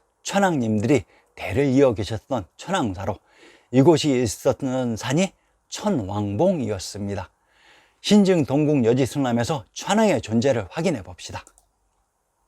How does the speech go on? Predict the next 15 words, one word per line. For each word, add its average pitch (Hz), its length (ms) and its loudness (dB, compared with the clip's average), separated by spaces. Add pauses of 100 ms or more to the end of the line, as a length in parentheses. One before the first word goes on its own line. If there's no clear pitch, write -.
(1300)
천황사란 151 720 4
천황님들이 131 760 0
대를 165 400 -2
이어 135 200 4
계셨던 117 600 -2
사찰로 110 480 -2 (460)
이들 135 300 4
천황님들이 123 760 0 (120)
역사 113 320 -4
속에 135 340 -2 (300)
옥황상제, 107 1040 -4 (460)
용암-, 113 640 -2
용왕님, 120 540 2 (600)
부처님들의 123 920 -2
이름으로 110 460 -4